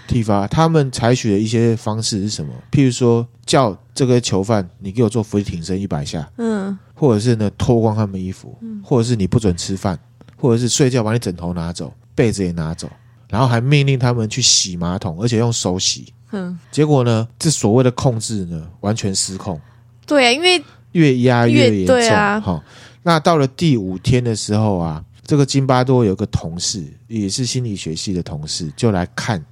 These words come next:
Speaker 1: 这个实验状况。
Speaker 2: 嗯。
Speaker 1: 他就质疑说，这个实验这样子哦，已经有点失控，而且有危险，
Speaker 2: 嗯。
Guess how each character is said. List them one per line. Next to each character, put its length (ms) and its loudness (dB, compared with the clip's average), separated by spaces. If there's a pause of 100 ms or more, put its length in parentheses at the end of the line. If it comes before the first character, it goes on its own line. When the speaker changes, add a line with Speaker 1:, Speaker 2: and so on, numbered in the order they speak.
(120)
Speaker 1:
这 140 -6
个 120 -6
实 340 -8
验 280 -6
状 260 -6
况。 240 -8 (160)
Speaker 2:
嗯。 220 -4 (200)
Speaker 1:
他 140 2
就 160 4 (180)
质 260 -2
疑 160 0
说， 320 -2 (400)
这 120 0
个 80 4
实 220 -2
验 220 -2
这 100 -2
样 140 -4
子 220 -10
哦， 220 -12 (200)
已 80 -8
经 160 -4
有 100 4
点 160 2
失 340 -2
控， 280 -6
而 60 -2
且 220 -4
有 180 0
危 280 0
险， 380 0
Speaker 2:
嗯。 40 -14